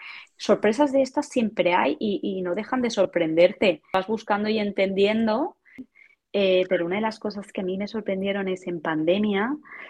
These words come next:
eh, con el tema de, de tobilleras, dudamos en sacarlas, porque pensábamos, "¿y quién se las va a poner en su casa?".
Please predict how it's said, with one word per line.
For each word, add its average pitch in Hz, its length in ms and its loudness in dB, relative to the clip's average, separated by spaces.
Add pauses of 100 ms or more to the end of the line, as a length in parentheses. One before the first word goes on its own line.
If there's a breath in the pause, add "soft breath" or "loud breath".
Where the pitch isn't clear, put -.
(160 loud breath)
eh, 185 640 0
con 185 140 0
el 175 120 0
tema 190 300 0
de, 202 580 0
de 185 200 -6
tobilleras, 190 640 -2
dudamos 185 540 0
en 196 100 -6
sacarlas, - 640 -6
porque - 140 -18
pensábamos, - 400 -14
"¿y 165 100 -8
quién 156 160 -10
se 190 120 -6
las 196 120 -4
va 202 60 -4
a 190 60 -14
poner 170 280 -8 (140)
en 180 120 -10
su - 140 -8
casa?". - 300 -6